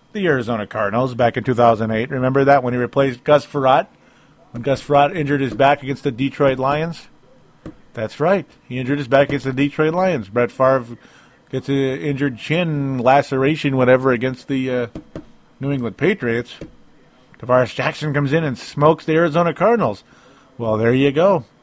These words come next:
There you go. Now we can start believing in Tavares again because he smoked the Arizona Cardinals. Oh, my. You gotta love that. Uh,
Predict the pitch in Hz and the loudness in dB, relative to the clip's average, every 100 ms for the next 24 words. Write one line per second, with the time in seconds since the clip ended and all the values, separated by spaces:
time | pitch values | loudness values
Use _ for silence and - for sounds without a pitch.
0 | - 110 110 127 131 147 165 180 214 160 | -14 -6 -2 0 2 0 0 0 0 -2
1 | 113 123 131 139 - 151 147 156 160 165 | -4 -2 -2 -4 -4 -4 -2 0 0 -2
2 | 147 143 202 208 151 123 135 123 104 107 | -6 -4 -2 -4 -6 -10 -8 -8 -8 -10
3 | 110 - 127 139 127 113 113 135 131 143 | -10 -8 -6 -6 -8 -12 -12 -12 -12 -12
4 | 160 156 170 220 185 110 87 - _ _ | -12 -4 0 0 0 -2 -6 -18 _ _
5 | _ _ _ _ _ - 151 202 170 110 | _ _ _ _ _ -6 0 0 -2 -4
6 | 101 160 90 82 - - 127 135 156 147 | -2 -2 -2 -8 -16 -14 -4 0 2 0
7 | 123 104 95 - - - - - 120 113 | 0 -4 -8 -12 -20 -20 -20 -6 0 0